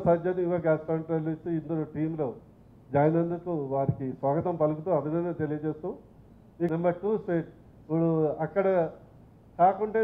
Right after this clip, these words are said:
నెక్స్ట్ ఎక్కడ అంటే ఇక్కడ అని చెప్పుకునే విధంగా మీరు ఎదగాలని మనస్ఫూర్తిగా కోరుకుంటూ ఈ అవకాశం ఇచ్చినందుకు మరొకసారి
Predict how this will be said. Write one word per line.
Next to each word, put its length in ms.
నెక్స్ట్ 300
ఎక్కడ 200
అంటే 180
ఇక్కడ 240
అని 160
చెప్పుకునే 400
విధంగా 340
మీరు 180
ఎదగాలని 500
మనస్ఫూర్తిగా 560
కోరుకుంటూ 460
ఈ 120
అవకాశం 440
ఇచ్చినందుకు 500
మరొకసారి 480